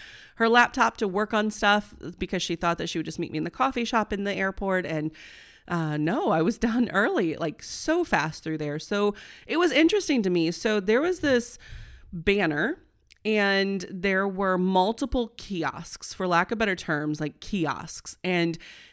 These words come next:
there were, like, computers at these kiosks and little scanning machines. And I waited in line for this. And what you did is I had to put my, if you belong to a country on the flag, on the, on the banner, if your flag was on that banner, you needed to go there.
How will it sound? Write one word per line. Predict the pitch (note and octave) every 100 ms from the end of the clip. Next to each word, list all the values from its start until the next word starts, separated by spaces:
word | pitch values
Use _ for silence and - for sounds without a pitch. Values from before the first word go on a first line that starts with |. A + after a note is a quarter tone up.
| -
there | G3 G#3+
were, | A3+
like, | G#3+ F3+ D#3+ - - -
computers | F#3+ - - D3 G#3 G#4 - - - _ _
at | F3+ F3+
these | G#3+ G3+
kiosks | - E3 F4+ - - -
and | F3+ F#3
little | E3+
scanning | F#3 - G4+ D#4+
machines. | D3+ - - - G3 - - - - -
And | A3 A3 G#3 _ _ -
I |
waited | G3 G#3 B3
in | D4
line | C4 A3 A3+ A3
for | A3+
this. | G#3 G#3 G#3+
And | G3
what | F#3+
you | G3+
did | F#3 A#3
is | G#3 F#3
I | -
had | G3 G#3
to | -
put | B2
my, | - -
if | C3 B2+ F#3+
you | A3 B3
belong | G3+ E3 E3+ E3+ F#3+ F#3 F3
to | -
a | F3
country | - F3+ F3+ E3
on | D3+ E3
the | G3+
flag, | - D3+ D#3 G3
on | F3
the, | D#3+ -
on | D#3
the | D#3
banner, | D#3 D3 D#3 C#4+ D#4 -
if | D#3+
your | E3
flag | D#3+ F3 F3
was | G#3+ G#3+
on | A3
that | A#3+
banner, | G3 E3 E3+
you | D#3
needed | D3+ D#3
to | D3+
go | D#3 E3
there. | F#3 D3+ D#3